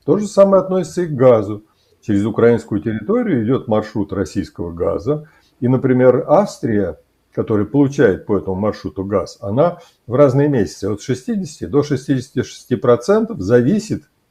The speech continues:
э, от российского газа. То есть, э, других источников у нее не так много.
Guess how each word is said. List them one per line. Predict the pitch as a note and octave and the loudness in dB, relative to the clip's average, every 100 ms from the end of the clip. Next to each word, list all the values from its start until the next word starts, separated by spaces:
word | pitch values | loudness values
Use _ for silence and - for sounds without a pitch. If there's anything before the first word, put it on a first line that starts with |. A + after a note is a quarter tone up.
| _ - | _ -16
э, | - G#2 A2 | -4 0 0
от | - C3 D3 | 2 2 2
российского | E3 F3+ F#3+ D3 - C3 | 0 -2 -2 -4 -2 -2
газа. | D3+ D#3 G2+ E2+ F#2 | 2 2 0 -2 -12
То | - E2+ | -12 -12
есть, | - - G2+ | -12 -14 -6
э, | G2+ | -6
других | G#2+ A#2+ A#2+ C#3+ A2 | -6 -2 0 0 0
источников | G2+ - G3 G#3 E3+ - | -4 0 0 0 -12 -8
у | |
нее | A2 G#2+ | -4 -2
не | E3 | -2
так | F#3+ D3+ D3+ | 0 -2 -2
много. | E3+ D3 F#2+ E2+ | -2 0 0 -4